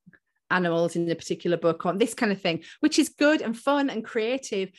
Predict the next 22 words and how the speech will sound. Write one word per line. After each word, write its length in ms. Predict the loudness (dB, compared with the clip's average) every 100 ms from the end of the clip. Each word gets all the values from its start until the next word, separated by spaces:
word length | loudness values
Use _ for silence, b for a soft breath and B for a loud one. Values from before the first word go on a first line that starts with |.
| B _
but 120 | -2 2
that's 300 | 2 0 0
not 220 | 0 0
what 200 | -2 0
a 20 |
living, 640 | 0 0 0 -4 -4 -8 -2
that's 200 | -2 -2
not 100 | 0
what 140 | 2
living 300 | 2 2 0
maths 320 | -4 -6 -8
means. 440 | -6 -4 -4 -6 -2
<laughs> 60 | -2 B B B -4
And 100 | 2
I'll, 160 | 2 2
I'll 140 | 2
get 160 | 4 2
into 140 | 2
that 140 | -2 -2
in 80 | 0
a 60 |
moment. 440 | 2 2 2 -4